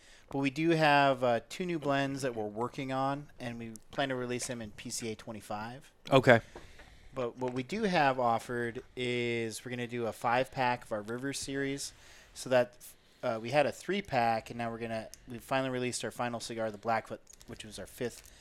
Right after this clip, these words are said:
Speaker 1: So we'll have that five cat, five-pack that'll be available. And then we're also going to, uh, have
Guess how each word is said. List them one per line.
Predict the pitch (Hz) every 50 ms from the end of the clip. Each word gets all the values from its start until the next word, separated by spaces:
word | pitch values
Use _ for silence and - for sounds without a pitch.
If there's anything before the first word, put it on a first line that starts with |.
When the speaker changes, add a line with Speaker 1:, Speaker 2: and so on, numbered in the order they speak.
| - - - - -
Speaker 1:
So | - -
we'll | 120 117
have | 113
that | - 104 - -
five | - 127 127 123 -
cat, | - 135 127 123 127 - - -
five-pack | - - - 131 131 - - 135 127 123
that'll | - 135 123
be | 127 127 127
available. | 123 120 123 123 123 127 127 127 135 135 135 139 - - - - - - - - - - - - -
And | - 139 131
then | 127 127 127 123
we're | 120 120 117 98
also | 104 127 143 151 - - - 131 127 123
going | 123 123 120 120 120 117 117 - - -
to, | 127 120 117 117 113 113 113 110 107 107 113 110 - - - -
uh, | 113 110 101 101 - -
have | 117 110 110 110 107 104